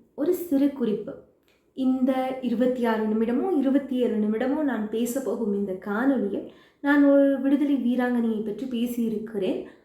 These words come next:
ஆ, அதையும் தாண்டி ஒரு உளவியல் துறை மாணவியாக அவரது வாழ்க்கை நான் எப்படி பார்த்தேன், ஒரு உளவியல் துறை மாணவியாக அவரது வாழ்க்கை கருத்துக்களை இன்றைய சூழ்நிலையில் எப்படி பொருத்தி பார்க்க வேண்டும்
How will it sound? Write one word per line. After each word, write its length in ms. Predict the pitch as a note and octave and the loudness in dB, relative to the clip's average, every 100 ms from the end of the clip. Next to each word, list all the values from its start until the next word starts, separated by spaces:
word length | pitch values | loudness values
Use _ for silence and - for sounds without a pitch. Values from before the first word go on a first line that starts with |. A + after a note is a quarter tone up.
| _ _ _ _ | _ _ _ _
ஆ, 340 | A#3 A3+ A3+ A#3 | -8 -4 0 0
அதையும் 440 | A#3+ F#4 G#4 F#4 | 2 2 4 2
தாண்டி 680 | F4 C4+ B3+ B3 A#3+ C#4+ - | 2 2 2 2 0 -2 -4
ஒரு 220 | A3+ A3 | -6 -4
உளவியல் 420 | A#3+ D4+ G#4+ G#4 F#4 | 0 0 2 0 2
துறை 280 | D#4+ C#4 | 2 4
மாணவியாக 520 | B3+ A#3+ A#3 A#3 A#3 C4 | 2 2 2 2 0 2
அவரது 500 | C#4+ G#3+ A3+ A#3+ A#3+ | 0 0 -2 0 0
வாழ்க்கை 680 | G#3 A#3 A#3+ C#4+ D4 - - | 0 0 -2 -2 -2 -2 -6
நான் 260 | A#3 G#3+ | -4 -2
எப்படி 280 | G3 - A#3+ | -2 0 2
பார்த்தேன், 600 | - G3+ F#3+ - G3+ - - - _ _ | 2 0 -6 -2 -2 -2 -10 -20 _ _
ஒரு 160 | B3+ B3 | -4 0
உளவியல் 320 | B3 D#4 F4+ | 2 4 4
துறை 200 | F4 D4+ | 4 2
மாணவியாக 480 | B3+ A#3+ A#3+ A#3+ A#3+ | 2 2 2 2 2
அவரது 400 | C#4+ A#3+ A#3+ A3+ | 0 0 -2 -2
வாழ்க்கை 500 | A3 A3+ C#4 E4+ E4 | -2 0 0 -2 -2
கருத்துக்களை 640 | C4+ B3+ B3 B3 C4+ A#3 | -2 -2 -2 -2 -2 0
இன்றைய 380 | A#3+ C#4+ F4+ F#4+ | 2 4 4 4
சூழ்நிலையில் 580 | - C#4+ C#4 C4 C4+ B3+ | 2 0 0 0 -2 -4
எப்படி 280 | G#3 B3+ B3+ | -4 -4 -4
பொருத்தி 360 | A#3 A3 A#3 | -2 -4 -4
பார்க்க 360 | - A3+ G#3+ A#3 | -6 -6 -6 -4
வேண்டும் 420 | G#3 G#3 G#3+ | 0 0 0